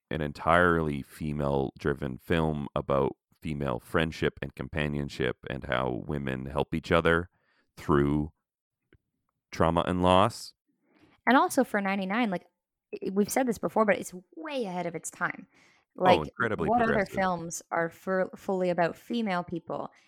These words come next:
Speaker 2: and transgender people and, like, and talking about those experiences, <sighs> not in a negative way?
Speaker 1: And without judging them.
Speaker 2: Yes. We don't see these films now.
Speaker 1: Yeah,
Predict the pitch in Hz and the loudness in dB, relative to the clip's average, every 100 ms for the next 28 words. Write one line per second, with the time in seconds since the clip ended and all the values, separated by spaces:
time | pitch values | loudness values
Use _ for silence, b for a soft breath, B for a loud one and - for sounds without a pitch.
0 | - 175 185 180 233 240 190 - 165 147 | -16 -6 -6 -4 -4 -2 -4 -6 -8 -6
1 | 143 - 170 160 156 - 175 170 185 190 | -6 -8 -6 -6 -8 -8 -10 -2 -2 -2
2 | 202 180 170 160 - 165 160 160 160 - | -2 -2 -4 -8 -10 -6 -6 -6 -8 -6
3 | 160 156 - _ _ - - - 208 220 | -6 -6 -14 _ _ -20 -18 -10 -2 -2
4 | 262 185 185 190 156 175 262 - - _ | 0 2 2 2 0 0 0 -4 -10 _
5 | _ - 104 101 107 98 - 87 80 78 | _ -2 4 6 6 4 6 4 4 0
6 | 67 71 - _ _ - 254 277 - - | -2 -8 -12 _ _ 0 2 2 0 -8
7 | - _ _ _ 254 370 - 302 277 - | -20 _ _ _ 0 0 0 -2 -4 -2
8 | 277 247 277 311 349 180 - - _ _ | -2 0 2 2 2 0 0 -8 _ _
9 | - - | 0 0